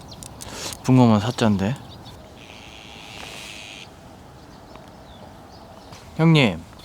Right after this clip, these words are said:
저 여기가 창평천 탐색 왔습니다, 형님. 잠깐만요. 여기 낚시가 되는지는 모르겠는데 옛날에는 그냥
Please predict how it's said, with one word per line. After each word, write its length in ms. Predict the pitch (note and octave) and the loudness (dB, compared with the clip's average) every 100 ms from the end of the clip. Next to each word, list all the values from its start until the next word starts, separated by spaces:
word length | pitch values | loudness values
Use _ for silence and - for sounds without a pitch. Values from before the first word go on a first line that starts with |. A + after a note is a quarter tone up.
| - C3+ | -18 -8
저 540 | C#3 D3 D3 D3+ D3 B2 | 0 4 4 6 4 2
여기가 760 | C3 C3+ C#3 C#3 C3+ B2+ A2+ G2 - | -2 -2 0 2 4 2 0 -4 -6
창평천 760 | - F#3+ - A3 G#3+ G3+ D3+ | 0 2 4 4 4 4 2
탐색 320 | - D3+ C#3+ B2 | 2 0 0 0
왔습니다, 400 | G#2 G2+ F2+ F#2 | -2 -4 -4 -4
형님. 320 | F#2 G2 G3 - - - - - - - | -4 -2 -4 -6 -18 -20 -20 -20 -20 -12
잠깐만요. 680 | A#2 B2+ C#3 A#2+ A2+ A#2+ F#3+ - - - | -8 -2 0 0 0 -2 -4 -10 -20 -6
여기 240 | B2+ C#3+ E3 - - - - | -2 2 2 0 -6 -18 -6
낚시가 360 | B2+ - - D3+ | -4 -2 -2 -2
되는지는 640 | - D3 F3 D#3 C#3 A#2 | 0 0 2 2 2 0
모르겠는데 880 | C3 B2+ A#2 G#2 G2+ G#2 G#2 F2+ - - - - - - - | 0 0 0 0 0 0 0 -2 -6 -18 -20 -20 -20 -16 -2
옛날에는 460 | D#3 F3 D3+ B2+ A#2 | 2 4 4 2 0
그냥 340 | - A#2+ | 0 -2